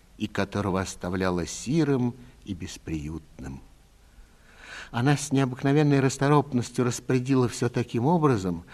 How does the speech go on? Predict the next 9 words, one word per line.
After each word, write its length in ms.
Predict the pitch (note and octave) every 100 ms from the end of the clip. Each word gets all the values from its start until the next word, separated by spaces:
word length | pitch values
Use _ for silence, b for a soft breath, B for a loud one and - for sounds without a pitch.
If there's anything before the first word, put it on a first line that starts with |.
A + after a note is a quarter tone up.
| B B
чтобы 260 | - A#2 G#2+
после 340 | A#2+ A2 A#2
неё... 420 | G#2+ G2+ C#3+ E3 - - B B B
Афанасий 580 | A#2 G#2+ A2+ A2+ G#2+ G#2+
Иванович 400 | A2+ A2 G#2 -
не 200 | A#2+ A2
заметил 580 | G2+ G#2 G#2+ G2+ - G2
её 220 | F#2+ F#2+
отсутствия. 800 | F2+ - - F2 - - D#2